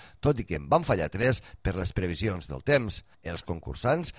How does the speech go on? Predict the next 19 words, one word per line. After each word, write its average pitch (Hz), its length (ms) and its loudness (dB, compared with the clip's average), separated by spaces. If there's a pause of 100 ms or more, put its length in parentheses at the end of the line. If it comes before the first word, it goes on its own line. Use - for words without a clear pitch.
(160)
procedien 156 480 2
de 180 80 2
diferents 139 400 0
llocs 160 320 4
com 117 220 2
Barcelona, 110 680 0
Saragossa, 113 800 0
Ulldecona 101 580 0
i 78 80 -4
Alcanar, 131 460 4 (260)
la 85 80 -2
majoria 110 400 2
d'ells 113 320 0 (160)
estiuejants 90 800 -4
de 73 320 -10
les 80 160 -10
Cases. 113 480 4 (240)
El 80 160 -6
guanyador 87 460 2